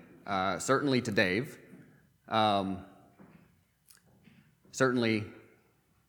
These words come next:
to the other officers who are here of the church, but really to anyone, um, who loves the church,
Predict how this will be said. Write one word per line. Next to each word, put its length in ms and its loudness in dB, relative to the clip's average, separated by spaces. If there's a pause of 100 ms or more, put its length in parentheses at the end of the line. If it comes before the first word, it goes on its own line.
(180)
to 60 -6
the 100 2
other 200 2
officers 500 -2
who 120 -8
are 80 -4
here 360 -8 (160)
of 80 -14
the 60 -12
church, 340 -10
but 140 -10
really 360 4
to 200 -6
anyone, 440 0 (640)
um, 500 0
who 120 0
loves 280 4
the 100 -2
church, 320 -2